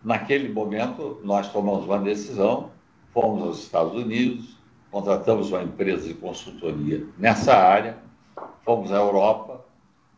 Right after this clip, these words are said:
e vimos que o projeto que nós tínhamos idealizado para o Ibirapuera também estava totalmente errado, mas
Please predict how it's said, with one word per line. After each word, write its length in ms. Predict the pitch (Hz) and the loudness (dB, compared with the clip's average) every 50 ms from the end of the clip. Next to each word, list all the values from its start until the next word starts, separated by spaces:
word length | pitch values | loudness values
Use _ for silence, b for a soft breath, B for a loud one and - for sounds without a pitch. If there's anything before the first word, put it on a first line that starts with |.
| _ _ _ _ _ _ | _ _ _ _ _ _
e 120 | - 185 180 | -18 -16 -12
vimos 320 | 156 156 151 147 139 135 | -6 -4 -2 -2 -2 -4
que 140 | - - 156 | -6 -8 -8
o 80 | 151 151 | -4 -2
projeto 560 | 185 190 180 160 147 147 185 226 233 214 - | 0 2 2 2 2 2 2 2 2 0 -4
que 100 | - 202 | -8 -8
nós 200 | 170 151 139 135 | -8 -8 -8 -10
tínhamos 260 | - 135 120 110 - | -10 -8 -8 -6 -8
idealizado 600 | - - - 107 101 85 76 78 76 76 73 - | -8 -10 -8 -8 -8 -6 -4 -4 -4 -4 -4 -6
para 120 | - - 92 | -8 -8 -8
o 480 | 82 76 76 85 - 87 78 - - | -8 -6 -6 -6 -6 -6 -8 -6 -8
Ibirapuera 600 | 95 85 78 85 85 78 71 - 107 113 120 127 | -8 -6 -4 -4 -2 -4 -2 2 2 4 4 4
também 440 | 123 - - 170 160 131 135 160 185 | 4 4 6 6 6 6 4 2 0
estava 280 | 185 180 196 208 208 208 | 0 -2 -4 -4 -4 -6
totalmente 500 | 208 202 196 226 220 190 180 185 185 160 | -8 -6 -6 -6 -6 -6 -6 -8 -8 -8
errado, 340 | 123 87 101 113 107 - - | -4 -2 0 0 0 -2 -4
mas 240 | 104 120 123 - | -6 -6 -8 -8